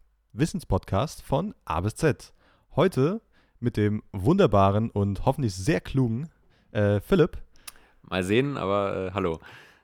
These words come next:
Speaker 1: Und, äh, mir, dem, äh, wissensverbreitenden, weil ich vorbe-, vorbereitet habe, äh, Ralf. Hallo. Genau, heute, ähm, geht es,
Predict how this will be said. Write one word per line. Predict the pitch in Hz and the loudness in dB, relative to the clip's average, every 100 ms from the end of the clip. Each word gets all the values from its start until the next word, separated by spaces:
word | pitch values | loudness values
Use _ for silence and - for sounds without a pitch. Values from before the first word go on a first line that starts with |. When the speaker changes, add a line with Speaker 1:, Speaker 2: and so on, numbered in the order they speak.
| _ _ _ | _ _ _
Speaker 1:
Und, | 160 190 - - | 2 2 -4 -2
äh, | 131 135 131 | 2 2 0
mir, | 113 139 175 | 0 4 4
dem, | 113 117 123 123 120 - | 6 4 4 0 -4 -8
äh, | - 120 117 117 113 110 - _ _ _ _ _ _ | -6 -4 -2 -2 -2 -4 -8 _ _ _ _ _ _
wissensverbreitenden, | 98 156 - 151 135 - - - - - 123 104 107 123 - 120 123 123 120 107 | -8 -6 -2 -2 -2 -6 -10 -12 -14 -2 0 4 4 4 2 0 2 0 -2 -6
weil | 95 95 101 | -2 0 0
ich | - - | -2 -2
vorbe-, | 135 110 - | 0 0 -4
vorbereitet | - 147 135 92 92 90 | 2 2 4 0 0 -2
habe, | 90 90 107 151 _ - - | 0 0 0 -2 _ -20 -6
äh, | 131 | -2
Ralf. | 131 131 95 - - - - - - _ _ _ _ _ | 0 0 0 -2 -10 -20 -20 -20 -20 _ _ _ _ _
Hallo. | 180 120 - _ _ _ _ _ _ _ _ _ - _ _ _ | -2 -2 -8 _ _ _ _ _ _ _ _ _ -20 _ _ _
Genau, | - 180 80 - - | 4 4 4 -6 2
heute, | 147 196 147 190 233 - | 4 6 6 6 2 -2
ähm, | 135 135 131 127 127 123 113 - - | 2 4 4 0 -2 -4 -8 -18 -4
geht | 135 151 | 2 2
es, | 165 - - - | 2 -2 -12 -14